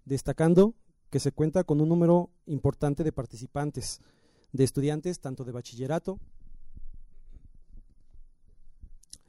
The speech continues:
licenciatura y posgrado. A pesar de ser la primera ocasión que este centro universitario se realiza dicho evento, ha dado un gran número de participaciones. <clears throat> Por otro lado,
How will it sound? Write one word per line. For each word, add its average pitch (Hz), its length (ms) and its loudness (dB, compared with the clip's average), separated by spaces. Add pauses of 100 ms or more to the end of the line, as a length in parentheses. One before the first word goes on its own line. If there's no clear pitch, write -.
(120)
licenciatura 143 760 6 (120)
y 147 80 -4
posgrado. 117 460 2 (640)
A 135 120 -4
pesar 165 300 4
de 180 180 6
ser 160 140 -4
la 170 80 2
primera 151 280 4
ocasión 151 500 -2
que 147 120 -2
este 143 160 -4
centro 147 220 2
universitario 131 840 0
se - 160 -8
realiza 123 340 -4
dicho 135 220 -2
evento, 147 340 0 (500)
ha 123 100 -6
dado 147 340 10
un 147 220 2
gran 147 180 2
número 147 280 4
de 127 100 -2
participaciones. 131 880 -2 (720)
<clears throat> - 960 -2
Por 139 120 8
otro 180 200 8
lado, 160 280 6